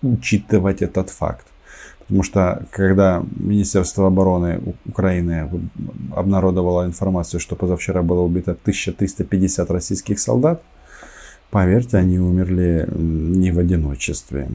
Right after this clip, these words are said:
к сожалению моему. И, э, мы не можем играть в эту игру,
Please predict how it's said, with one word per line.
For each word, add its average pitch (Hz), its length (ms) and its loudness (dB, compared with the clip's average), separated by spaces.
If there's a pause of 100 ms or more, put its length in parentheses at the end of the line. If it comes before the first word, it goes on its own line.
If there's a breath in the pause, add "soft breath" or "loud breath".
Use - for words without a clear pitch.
(260)
к - 80 -8
сожалению 87 680 2
моему. 78 560 -2 (1300 loud breath)
И, 87 320 4
э, 85 600 2
мы 95 240 2
не 139 140 8
можем 123 400 6
играть 90 280 2
в 82 80 -2
эту 87 240 0
игру, 82 340 0